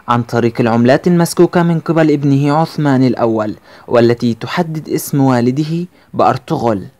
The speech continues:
إلا أنه لا يوجد أي شيء آخر معروف عن وجه اليقين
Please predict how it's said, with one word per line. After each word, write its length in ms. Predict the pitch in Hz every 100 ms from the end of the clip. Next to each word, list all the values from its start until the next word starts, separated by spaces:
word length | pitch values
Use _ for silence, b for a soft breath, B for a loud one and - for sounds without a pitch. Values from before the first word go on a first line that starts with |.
| -
إلا 360 | 143 135 127 120
أنه 400 | 127 147 185 190
لا 140 | 180
يوجد 360 | 180 180 175 -
أي 260 | 127 143
شيء 340 | 147 151 160 127
آخر 420 | 117 147 180 180
معروف 520 | 170 165 160 156 143
عن 180 | 143 131
وجه 320 | 127 120 120
اليقين 720 | 120 117 113 113 - 131 165